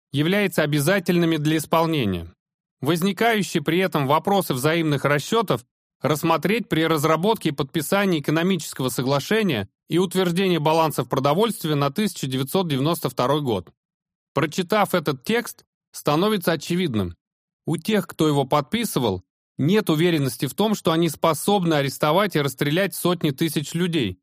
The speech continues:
как это было сделано в тысяча девятьсот восемнадцатом-двадцать первом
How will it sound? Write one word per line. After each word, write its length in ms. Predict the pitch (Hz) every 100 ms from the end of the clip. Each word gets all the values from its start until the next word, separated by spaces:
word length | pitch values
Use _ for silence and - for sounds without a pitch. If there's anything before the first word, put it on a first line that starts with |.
| _ _
как 180 | - 143
это 200 | 170 160
было 240 | 147 160 143
сделано 420 | 123 202 190 151
в 60 |
тысяча 320 | - 185 - 143
девятьсот 360 | 143 139 156
восемнадцатом-двадцать 1080 | 143 - 151 196 196 - 147 127 156 - -
первом 360 | 165 110 92